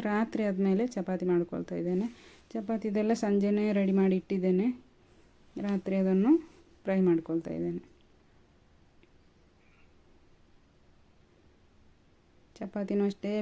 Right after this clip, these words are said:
ಬೇಗ ನಾವು ಮಾಡಿಟ್ರೆ ಉಬ್ಬುದು ನೀವು ನೋಡಿದ್ರಲ್ಲ, ಈ ಥರ ಉಬ್ಕೊಂಡು ಬರ್ತದೆ, ಇಲ್ಲಾಂದರೆ ಒಣಗಿದ ಹಾಗೆ ಆಗ್ತದೆ. ಅದಕ್ಕೋಸ್ಕರ ನಾವು ಬೆ-, ಸ್ವಲ್ಪ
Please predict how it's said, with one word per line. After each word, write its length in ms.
ಬೇಗ 200
ನಾವು 140
ಮಾಡಿಟ್ರೆ 440
ಉಬ್ಬುದು 400
ನೀವು 180
ನೋಡಿದ್ರಲ್ಲ, 500
ಈ 80
ಥರ 120
ಉಬ್ಕೊಂಡು 360
ಬರ್ತದೆ, 420
ಇಲ್ಲಾಂದರೆ 420
ಒಣಗಿದ 460
ಹಾಗೆ 260
ಆಗ್ತದೆ. 460
ಅದಕ್ಕೋಸ್ಕರ 420
ನಾವು 140
ಬೆ-, 80
ಸ್ವಲ್ಪ 200